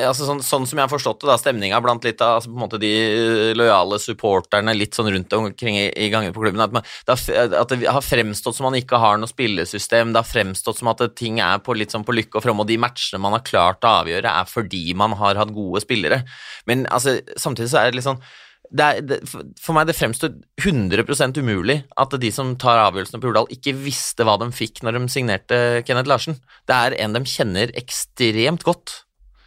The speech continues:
Det, altså, på, og på godt og vondt. Eh, de må ha visst hva de, eh, hva de fikk, og så kan man si at ja, ok, kanskje man ikke fikk ut det potensialet, man klarte ikke å få, sette det spillet man ønska, altså alle de tingene,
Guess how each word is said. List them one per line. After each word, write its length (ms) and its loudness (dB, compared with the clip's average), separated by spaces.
Det, 120 8
altså, 260 2
på, 140 6
og 280 0
på 200 4
godt 240 0
og 100 2
vondt. 240 -6
Eh, 680 2
de 80 2
må 600 0
ha 160 4
visst 200 -4
hva 120 4
de, 80 -2
eh, 580 -2
hva 120 4
de 80 -8
fikk, 160 -2
og 80 0
så 40 4
kan 120 4
man 120 2
si 80 2
at 120 0
ja, 160 6
ok, 160 -4
kanskje 200 -4
man 120 -2
ikke 120 -4
fikk 320 -4
ut 160 -16
det 160 4
potensialet, 680 0
man 160 -2
klarte 240 0
ikke 80 -6
å 60 -10
få, 220 -10
sette 360 -4
det 220 4
spillet 360 0
man 160 2
ønska, 640 0
altså 180 0
alle 200 0
de 120 0
tingene, 240 -2